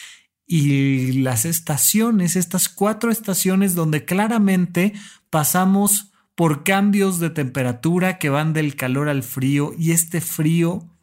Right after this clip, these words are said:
que aunque sea, insisto, de manera cultural, que nos da la Navidad, que nos permite pensar un poquito en nosotros mismos,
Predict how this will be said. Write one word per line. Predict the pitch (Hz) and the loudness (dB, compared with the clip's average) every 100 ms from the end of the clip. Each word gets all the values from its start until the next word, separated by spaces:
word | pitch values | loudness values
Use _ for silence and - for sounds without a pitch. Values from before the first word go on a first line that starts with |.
| _ _ _ _ _ _ | _ _ _ _ _ _
que | 139 | 0
aunque | 131 123 131 | 0 0 -2
sea, | - 151 147 165 | 0 0 -2 -2
insisto, | 147 117 - 147 - 127 | -2 -2 -2 -2 -2 -4
de | 117 | 0
manera | 113 113 127 139 139 | 2 2 0 -2 -4
cultural, | 135 117 113 113 117 123 123 - _ _ _ _ | -4 -4 -2 -2 0 -2 -4 -10 _ _ _ _
que | - | -2
nos | 113 113 | 0 2
da | 120 127 | 0 0
la | 135 | 0
Navidad, | 127 113 110 110 113 113 - - - _ _ _ _ _ _ | 0 0 -2 -2 -4 -6 -16 -20 -20 _ _ _ _ _ _
que | - | -2
nos | 131 117 | 0 0
permite | 117 127 139 143 165 | 0 0 0 -2 -6
pensar | - 127 120 139 135 143 - _ _ _ _ | -2 -2 0 0 -2 -6 -14 _ _ _ _
un | 185 185 | -2 0
poquito | 185 165 - 175 175 127 127 - _ | -4 -6 -6 -6 -6 -8 -8 -14 _
en | 151 127 | -2 0
nosotros | 120 113 127 120 110 | 0 -2 -6 -2 0
mismos, | 117 110 104 107 - | 2 0 -2 -8 -16